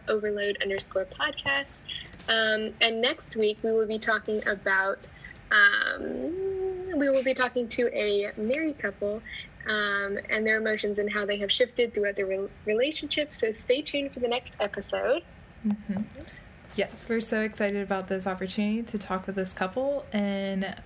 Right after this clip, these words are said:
Speaker 2: kind of talk through how their emotions have changed, if they've changed, um, as they've progressed through their relationship. And while we know that it's just one couple and that's not representative of everything,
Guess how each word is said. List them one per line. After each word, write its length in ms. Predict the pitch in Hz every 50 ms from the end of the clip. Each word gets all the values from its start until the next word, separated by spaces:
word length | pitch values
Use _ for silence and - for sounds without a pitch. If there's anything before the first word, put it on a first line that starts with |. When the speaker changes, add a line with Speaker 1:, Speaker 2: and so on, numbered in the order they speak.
| - -
Speaker 2:
kind 220 | - 208 196 196
of 80 | 185 185
talk 320 | - - 196 196 190 -
through 280 | - 202 196 190 190 196
how 180 | 185 190 190
their 160 | 190 190 190 190
emotions 640 | 190 185 180 185 185 - 196 196 190 190 185 190
have 120 | 190 185
changed, 760 | 185 - - 226 226 233 240 247 254 254 247 - - - - -
if 160 | 202 196 190
they've 200 | - 214 220 214
changed, 540 | - - 196 185 185 185 185 190 190 - - - - - - - - - - - -
um, 280 | 202 196 190 190 190
as 180 | 190 - 190 190
they've 180 | 202 196 190
progressed 380 | - 214 190 185 175 180 180 -
through 120 | - 196 190
their 140 | 190 190 185
relationship. 760 | 180 180 170 175 180 - 185 185 185 180 - 180 180 175 - -
And 140 | - 190 190
while 120 | 190 190
we 120 | 185 190 185
know 260 | 185 190 185 185 185
that 380 | 185 185 180 180 180 175 -
it's 140 | 185 185 185
just 220 | - 175 180 - -
one 240 | 180 180 180 175
couple 460 | 180 - 175 180 - 202 220 240 247 240 - - -
and 140 | 202 190 185
that's 200 | 180 180 - -
not 180 | 180 160 160
representative 720 | - 175 175 - 180 180 180 170 170 175 175 175 170 175 -
of 140 | 165 175
everything, 600 | - - 175 180 180 180 180 180 175 175 180 180